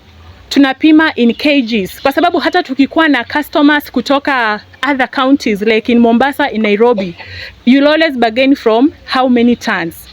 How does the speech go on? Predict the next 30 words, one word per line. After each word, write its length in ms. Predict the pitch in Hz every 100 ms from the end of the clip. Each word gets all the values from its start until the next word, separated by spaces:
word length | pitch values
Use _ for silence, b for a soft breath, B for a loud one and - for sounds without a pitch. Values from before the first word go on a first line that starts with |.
| B B
So 220 | - 311 302
inamaanisha 500 | 269 262 269 294 311
lazima 400 | 277 294 370 370
tufunze 600 | 294 269 - - 320 311
watu 300 | 262 214 254
wetu 460 | 269 302 247 302 - B B
kwamba 300 | 302 311 277
pia, 460 | - 302 247 226 339 B B B B
uh, 200 | 226 233 220
tunaweza 380 | 277 285 302
toka 260 | 294 277 285
kwa 100 | 247
mambo 280 | 233 262 269
ya 140 | 220
gorogoro 500 | 208 202 196 208 262
na 120 | 269
tutumie 600 | 214 - 226 254 269 277 392 - - -
K 200 | - 220
Gs 320 | 196 247 254
kupima 340 | - 220 240 240
makaa 280 | 202 - 190
haya 320 | 240 285 320
na 100 | 208
ukapata 460 | 190 196 208 202
pale. 380 | 180 180 170 165 - B B B B B -
Na 280 | 285 302
kitu 220 | 285 415 440
kizuri 340 | 330 320 349
ni 100 | 269
kwamba 500 | - 294 285 202 220